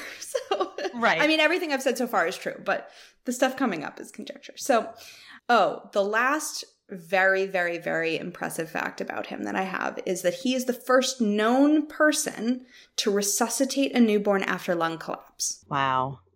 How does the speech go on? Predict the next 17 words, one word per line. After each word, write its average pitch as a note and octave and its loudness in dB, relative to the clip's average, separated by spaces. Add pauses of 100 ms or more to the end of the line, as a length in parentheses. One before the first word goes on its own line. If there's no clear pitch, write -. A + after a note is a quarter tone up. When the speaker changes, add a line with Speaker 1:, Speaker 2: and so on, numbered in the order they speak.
(120)
Speaker 1:
He's D4 0
just - 2 (340)
racking C4 2
up D#4+ -2
the A#3 -4
points, - -6
right? G#3 0
Speaker 2:
Hero. B3+ 4
Speaker 1:
Sounds D3 4
great. F3+ 0
So D4+ 4
good. - 0
All G#3+ 2
right. F3+ 0 (460)
So, - 2 (140)
Doctor A3+ 2
Smiley, - -4